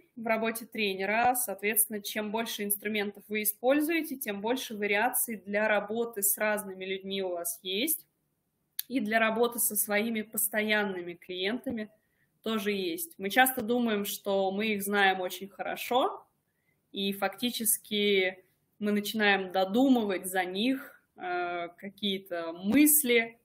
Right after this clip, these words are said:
и прочее. То в данном случае, имея такие вот инструменты в виде тестирования в запасе,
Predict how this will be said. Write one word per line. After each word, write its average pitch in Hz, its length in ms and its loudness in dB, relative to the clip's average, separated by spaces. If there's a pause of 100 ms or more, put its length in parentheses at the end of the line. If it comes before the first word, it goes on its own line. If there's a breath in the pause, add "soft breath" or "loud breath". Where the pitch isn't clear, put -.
(140)
и 220 120 -8
прочее. 180 640 -4 (380)
То 220 340 2
в 208 80 -4
данном 285 300 4
случае, 254 680 -2 (1800 loud breath)
имея 220 720 2 (640)
такие 214 420 0
вот 190 220 -2
инструменты 214 600 -2
в 190 40 -10
виде 208 200 -6
тестирования 208 680 -2
в 185 60 -8
запасе, 233 760 0